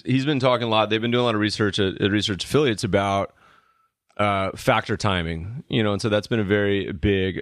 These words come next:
uh, topic of discu-, discussion over the past year or two, with a lot of people falling on different sides of it. Can you time factors? And meaning, say, a factor like, for example, price to book or dividend yield, you know, that historically, let's say it adds one to two percent performance over market cap weighting,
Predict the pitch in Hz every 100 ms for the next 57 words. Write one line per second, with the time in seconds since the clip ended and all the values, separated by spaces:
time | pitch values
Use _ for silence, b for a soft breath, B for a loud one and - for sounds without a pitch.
0 | - 95 92 90 - 101 95 92 - 135
1 | 123 117 98 - 120 113 113 107 98 104
2 | 98 107 98 - 104 95 92 98 92 110
3 | 92 95 98 95 90 85 82 80 - 127
4 | 123 117 104 101 87 107 107 107 101 101
5 | 104 98 98 101 101 98 - 92 87 B
6 | B - 113 110 - 110 98 92 110 95
7 | 104 98 98 92 87 B B B _ _
8 | _ - 120 117 101 104 98 98 101 98
9 | 92 85 80 78 - B B B _ -
10 | 135 110 95 101 101 - 127 117 113 110
11 | 107 - 110 104 85 95 95 90 95 98
12 | - 101 92 101 90 87 110 110 107 95
13 | 87 90 95 95 90 92 98 90 87 87
14 | 85